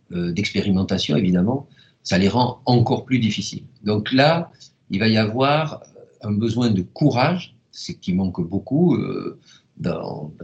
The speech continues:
par les temps qui courent. Il va y avoir besoin d'un courage des, des politiques et des décideurs pour vraiment changer la donne,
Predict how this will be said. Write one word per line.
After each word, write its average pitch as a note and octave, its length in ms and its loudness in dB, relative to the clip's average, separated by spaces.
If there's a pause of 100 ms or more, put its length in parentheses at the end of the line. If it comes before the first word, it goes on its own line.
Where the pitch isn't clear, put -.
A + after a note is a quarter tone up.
(100)
par F#2 120 -6
les F2+ 140 0
temps F2+ 160 0
qui - 180 -12
courent. D#3 640 2
Il F2+ 60 -4
va G2+ 80 2
y A2 80 2
avoir G#2+ 220 2
besoin G#2 280 0
d'un E2+ 240 -6
courage C3 680 2
des, F2 380 0 (300)
des F2 100 0
politiques A2+ 600 2
et F#2 60 2
des E2+ 120 2
décideurs G#2 800 0 (480)
pour F#2 120 0
vraiment A#2+ 380 4
changer C#3+ 480 4
la A2 140 4
donne, B2 320 0